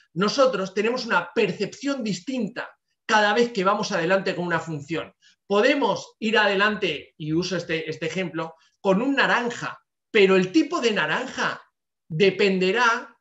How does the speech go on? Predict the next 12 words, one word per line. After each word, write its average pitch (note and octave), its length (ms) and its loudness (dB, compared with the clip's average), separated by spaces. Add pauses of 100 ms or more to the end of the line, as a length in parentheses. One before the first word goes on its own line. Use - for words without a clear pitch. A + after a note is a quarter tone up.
(300)
de G3+ 200 6
lo G3 160 2
que G#3 100 2
acontezca B3 800 0
en F#3 160 0
escena, E3+ 580 -4 (160)
en A3+ 240 -2
la B3+ 120 4
atención A3+ 720 -2 (360)
de G#3+ 240 2
mi E4 180 2
entorno G3 800 0